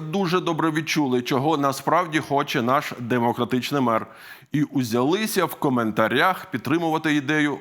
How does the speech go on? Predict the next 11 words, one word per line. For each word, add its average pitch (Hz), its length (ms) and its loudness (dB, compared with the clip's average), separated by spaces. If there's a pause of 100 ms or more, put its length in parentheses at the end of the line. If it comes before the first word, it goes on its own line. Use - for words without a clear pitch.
встановлення 127 640 0
ялинки. 113 520 -2 (580)
Однак 156 360 2
коментарі 160 540 0
противників 185 840 -2
святкування 165 680 0
виявилися 139 640 2
більш 123 380 0
яскравими 175 880 2 (520)
і 156 120 0
підтримувалися 165 1080 0